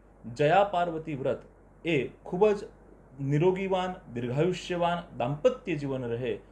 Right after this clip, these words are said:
અને સારા યોગ્ય સુપાત્ર વરની પ્રાપ્તિ થાય, એના માટે થાય છે.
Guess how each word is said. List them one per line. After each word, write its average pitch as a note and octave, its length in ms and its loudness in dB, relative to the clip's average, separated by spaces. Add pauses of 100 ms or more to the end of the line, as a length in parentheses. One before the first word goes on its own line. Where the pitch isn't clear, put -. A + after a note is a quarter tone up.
(160)
અને D#3 140 -2
સારા D#3 440 0 (160)
યોગ્ય C#3+ 320 0
સુપાત્ર D3 520 -2
વરની C3+ 300 -4
પ્રાપ્તિ B2+ 280 -6
થાય, A#2+ 280 -6
એના A2+ 200 -4
માટે C#3+ 260 -2
થાય D3+ 220 0
છે. F3+ 180 -6